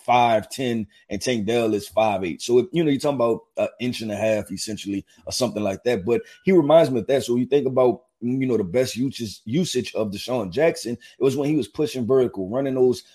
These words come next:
post routes, right? Or like I just talked about with Treylon Burks, man, those bootlegs, push the ball vertical. And I think he's gonna have a great purpose for, um, C J Stroud. And then this is the other thing. Tank Dell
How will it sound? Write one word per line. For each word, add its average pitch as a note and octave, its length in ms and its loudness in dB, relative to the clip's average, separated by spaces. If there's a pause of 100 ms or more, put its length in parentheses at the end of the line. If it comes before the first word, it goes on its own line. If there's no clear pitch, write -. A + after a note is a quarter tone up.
(140)
post C#3+ 300 2
routes, G2 260 -6
right? B2 160 2
Or B2 60 2
like A#2+ 180 0
I A2 80 0
just C3 280 -6
talked C#3 180 4
about B2 160 2
with A#2+ 100 -2
Treylon B2 380 0
Burks, B2+ 240 2 (200)
man, A2+ 140 -2
those A#2+ 160 4
bootlegs, G#2+ 560 2
push - 220 -4
the C3 100 -2
ball A#2 240 2
vertical. C3+ 540 0
And - 100 -4
I B2 60 -4
think D3 220 -2
he's D3 120 -2
gonna C3 260 0
have C3 360 4 (360)
a G2+ 80 0
great G2 440 2
purpose A2 640 -2 (300)
for, D3+ 560 4 (280)
um, G#2 480 -2
C D3+ 240 -2
J A#2+ 140 4
Stroud. A#2+ 380 -2
And B2 100 -4
then D#3+ 80 -2
this F#3 100 -2
is F3+ 80 -10
the D#3+ 80 4
other F#3+ 200 2
thing. G#2 260 -6
Tank D#3 380 -6
Dell D3+ 460 4